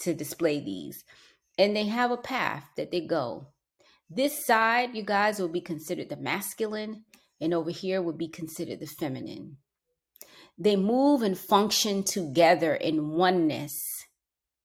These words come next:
Oneness. They're not fighting against each other. They're both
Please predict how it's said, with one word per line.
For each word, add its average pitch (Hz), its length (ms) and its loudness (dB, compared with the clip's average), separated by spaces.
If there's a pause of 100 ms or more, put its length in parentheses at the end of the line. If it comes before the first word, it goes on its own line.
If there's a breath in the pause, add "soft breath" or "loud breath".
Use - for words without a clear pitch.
(580)
Oneness. 180 720 2 (160 soft breath)
They're 190 100 4
not 202 220 6
fighting 226 560 8
against 180 460 0
each 151 220 -8
other. 101 440 -6 (1040 soft breath)
They're 196 140 4
both 277 540 10